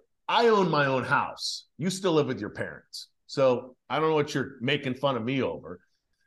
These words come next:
Yeah, it was a fifteen thousand dollar trailer. But look, that was my first piece of real estate. Now I own over two thousand apartments or two thousand doors. So my transition was one day I was, um,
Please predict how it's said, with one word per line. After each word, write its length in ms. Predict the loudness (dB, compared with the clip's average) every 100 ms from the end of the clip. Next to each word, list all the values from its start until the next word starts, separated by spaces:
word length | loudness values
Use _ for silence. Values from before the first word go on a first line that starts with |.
| _
Yeah, 160 | 0 0
it 20 |
was 100 | 2
a 120 | -2
fifteen 400 | -2 -4 -4 -2
thousand 340 | 0 2 2 0
dollar 240 | 0 0
trailer. 540 | -2 0 0 0 -2 -8 _ _ _ -4
But 60 |
look, 180 | -2 0
that 120 | 0
was 140 | 0 -2
my 140 | -2
first 280 | 0 -4 -4
piece 220 | -8 -8
of 100 | -6
real 160 | -6 -6
estate. 300 | -8 -10 -2
Now 260 | 2 4
I 120 | 4
own 200 | 2 0
over 200 | -2 -4
two 160 | -6 -4
thousand 380 | 0 0 0 -4
apartments 600 | -2 -2 -2 -10 -16 -14 -8
or 140 | -6
two 140 | -4
thousand 400 | 0 0 0 -4
doors. 400 | -4 -4 -6 -14 -20 _ _ _ _ _ _ _ _ _ _ -10
So 480 | 0 4 4 4 2
my 100 | 2
transition 800 | 4 2 4 2 0 -4 -6 -10 _
was 340 | 2 4 4 4
one 240 | 2 2
day 200 | 4 6
I 160 | 6 4
was, 320 | 2 0 2
um, 340 | 2 0 -4